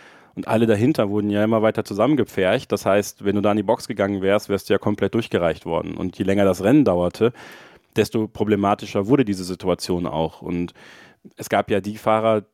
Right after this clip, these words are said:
die ziemlich früh gestoppt haben, so Berman, Bortoleto, Hadjar und ich glaube Tsunoda, die relativ früh in der Box waren,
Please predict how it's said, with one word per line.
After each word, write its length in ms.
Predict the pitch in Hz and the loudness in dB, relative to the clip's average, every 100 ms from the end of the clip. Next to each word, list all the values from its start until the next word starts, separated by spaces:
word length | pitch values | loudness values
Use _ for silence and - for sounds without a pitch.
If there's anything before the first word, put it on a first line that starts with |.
| _ | _
die 280 | 101 95 92 | -10 -10 -10
ziemlich 300 | - 101 92 | -10 -8 -8
früh 200 | - 107 | -6 -4
gestoppt 400 | 110 123 120 - | -2 -2 -4 -2
haben, 400 | 123 117 123 123 | 0 2 2 0
so 160 | 117 95 | -6 -10
Berman, 520 | - 98 104 101 101 | -2 0 2 0 -4
Bortoleto, 600 | 95 92 95 95 98 104 | -4 -4 -2 -2 0 -2
Hadjar 460 | 87 95 104 101 101 | -2 -2 2 2 2
und 200 | 92 95 | -2 -10
ich 80 | - | -4
glaube 220 | 98 92 | -2 -2
Tsunoda, 600 | - 95 92 123 135 143 - | -6 -8 -2 2 2 2 -2
die 80 | 107 | -2
relativ 420 | 120 117 - 107 | 0 0 -2 -6
früh 140 | 120 | -2
in 60 | 117 | 0
der 100 | 113 | 0
Box 280 | 117 - 120 | -2 -4 -2
waren, 260 | 117 120 | 0 0